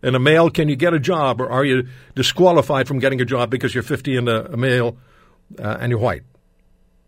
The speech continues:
If you're Muslim, are you looked down on, do you think, officially and unofficially? If you're Christian, do you believe that Christianity is being pushed aside?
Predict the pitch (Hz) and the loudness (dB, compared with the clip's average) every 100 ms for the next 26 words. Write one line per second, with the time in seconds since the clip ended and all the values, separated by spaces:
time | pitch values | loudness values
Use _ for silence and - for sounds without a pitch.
0 | _ _ _ _ _ _ _ _ _ _ | _ _ _ _ _ _ _ _ _ _
1 | _ _ _ _ _ _ _ _ _ _ | _ _ _ _ _ _ _ _ _ _
2 | _ _ 113 151 131 196 165 123 117 117 | _ _ -6 -2 2 2 2 2 4 4
3 | 147 - 151 190 170 165 147 151 180 143 | 2 0 2 4 4 2 2 2 0 -2
4 | 131 190 - 165 165 175 165 135 123 113 | -2 -2 0 0 0 0 0 -2 -4 -8
5 | 92 67 - _ _ _ _ _ _ _ | -10 -12 -18 _ _ _ _ _ _ _
6 | _ _ _ _ _ _ _ _ _ - | _ _ _ _ _ _ _ _ _ -12
7 | 123 - 156 - 151 127 131 139 123 139 | -10 -2 0 2 0 0 0 0 -2 -4
8 | - 135 156 147 160 123 113 131 120 131 | -4 -4 0 0 2 0 -2 -2 -2 -4
9 | 131 131 143 98 65 - | -6 -6 -4 -4 -4 -12